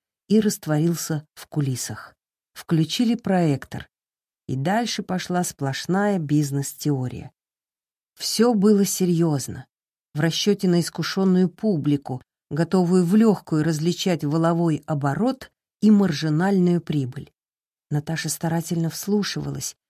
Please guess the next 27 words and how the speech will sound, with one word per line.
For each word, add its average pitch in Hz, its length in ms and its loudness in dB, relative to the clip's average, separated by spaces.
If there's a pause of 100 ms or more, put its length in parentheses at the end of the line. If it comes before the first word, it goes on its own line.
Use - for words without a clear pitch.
(140)
листала 180 500 0
выданную 175 520 2
брошюру, 160 680 -2 (260)
пытаясь 190 560 -2 (180)
соотнести 202 760 0
увиденное 160 640 2
на 170 240 4
экране 202 460 0
с - 100 -6
ее 185 160 0
содержимым, 190 800 0 (580)
но 208 200 4
в 185 100 0
глубине 175 460 2
души 170 340 -2
уже 156 300 -4
понимала, 151 640 -4 (360)
что - 220 -6
заниматься 180 680 0
этим 160 420 -2 (360)
не 185 240 6
будет. 135 580 -8 (540)
Сетевой 180 480 0
маркетинг 160 800 -4
не 156 180 0
для 135 180 -4
нее. 127 360 -6